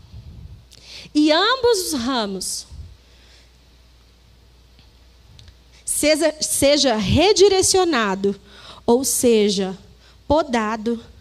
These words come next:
é pra glorificar o nome do Senhor. Não existe nada que nós façamos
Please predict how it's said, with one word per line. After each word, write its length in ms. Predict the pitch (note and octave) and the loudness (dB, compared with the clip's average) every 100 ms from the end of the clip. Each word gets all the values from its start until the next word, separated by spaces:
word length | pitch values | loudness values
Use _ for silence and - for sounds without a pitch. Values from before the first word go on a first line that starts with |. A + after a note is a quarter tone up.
| - - _ - _ | -20 -20 _ -20 _
é 80 | - | -10
pra 180 | - A#3+ | -6 -4
glorificar 580 | G#3+ A3+ A#3 A#3+ - G#3+ | -2 -2 -2 -6 -6 -6
o 60 | |
nome 220 | G#3+ G#3 G#3 | -4 -4 -4
do 80 | |
Senhor. 420 | G3 - G#3 F#3+ E3+ - - - - _ _ _ _ _ _ _ _ _ _ - | -4 -6 -8 -10 -12 -16 -20 -20 -20 _ _ _ _ _ _ _ _ _ _ -8
Não 140 | B3+ | -4
existe 340 | B3+ A3+ B3 C4 | -2 0 0 0
nada 320 | A#3+ A#3 A3 | 0 0 -2
que 80 | A#3 | -2
nós 200 | G#3+ G#3+ | -4 -4
façamos 720 | G#3 - A#3 G#3+ A3+ - - | -6 -6 -6 -4 -4 -6 -10